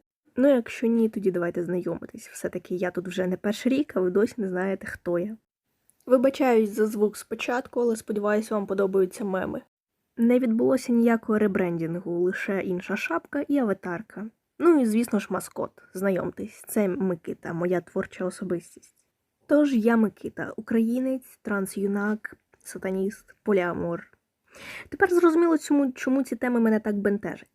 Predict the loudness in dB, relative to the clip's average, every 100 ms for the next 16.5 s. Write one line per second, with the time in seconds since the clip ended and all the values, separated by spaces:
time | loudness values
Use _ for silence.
0 | -6 0 2 4 2 2 2 2 0 0
1 | 0 0 -2 -10 -6 -4 -2 -2 -4 -6
2 | -8 -8 -10 -8 -8 -8 -6 -4 -2 -2
3 | -2 -4 -6 -12 -20 -20 -14 -4 0 2
4 | 2 -2 -2 0 0 0 -4 -2 -2 -6
5 | -6 -2 0 2 2 0 -2 -6 -16 -20
6 | _ -4 2 6 6 4 0 -4 -6 -2
7 | 0 2 2 2 0 -2 0 2 2 2
8 | 2 2 -2 -6 _ _ _ _ 0 2
9 | 2 2 2 2 2 0 2 4 4 4
10 | 0 -2 0 0 -2 -8 -2 -4 -2 -2
11 | -2 -4 -6 -2 2 2 0 -4 0 -2
12 | -2 -4 -4 -6 -4 -2 -2 -2 -2 0
13 | -2 -4 -10 _ _ _ _ _ _ 0
14 | 4 4 2 0 0 -2 -4 -2 -2 -2
15 | -4 -4 -2 -4 -4 -6 -6 -6 -6 -2
16 | 0 0 -2 -6 -6